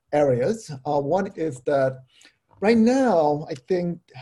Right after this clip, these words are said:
great power competition is really, you know, pivoting hard toward open source intelligence, uh, because I don't think we wanna go mano a mano with the P R C.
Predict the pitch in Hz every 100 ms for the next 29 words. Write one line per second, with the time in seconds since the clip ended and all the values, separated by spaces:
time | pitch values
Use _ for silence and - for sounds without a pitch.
0 | - - - _ _ _ _ _ _ 185
1 | 240 233 202 185 185 - 156 - 165 151
2 | - 139 135 - _ 147 139 131 127 131
3 | 127 123 147 165 165 156 139 127 123 123
4 | 127 143 139 113 - - 175 156 135 131
5 | - 156 143 - - 131 123 123 120 -
6 | _ _ _ - - 170 156 127 127 -
7 | 110 98 - - - _ - 127 127 131
8 | 131 135 127 127 - _ _ _ - 160
9 | 190 196 180 139 147 147 139 127 147 131
10 | 127 139 139 127 127 131 131 120 117 120
11 | 120 117 - - - 143 113 104 - 127
12 | 135